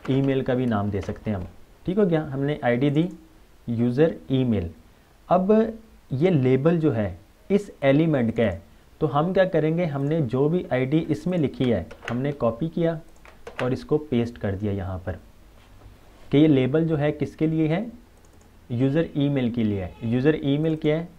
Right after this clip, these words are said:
ये user email है। अब same इस तरह ही यहाँ पर इसको एक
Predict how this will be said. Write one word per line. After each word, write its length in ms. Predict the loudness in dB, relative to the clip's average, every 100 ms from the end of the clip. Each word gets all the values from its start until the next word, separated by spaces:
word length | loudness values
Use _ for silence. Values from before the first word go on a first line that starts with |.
| -12
ये 180 | 0 2
user 340 | 2 0 -2 -2
email 360 | -2 0 -2 -6
है। 100 | -8 -14 -18 -18 -18 -8
अब 60 | -6
same 340 | -2 -2 -2 -2
इस 180 | -4 0
तरह 180 | 0 0
ही 160 | 0 -4 -8 -20 -20 -10
यहाँ 280 | -8 -4 -4
पर 300 | 2 2 2 -6 -20 -20 -20 -18 -12
इसको 240 | -6 0
एक 80 | 0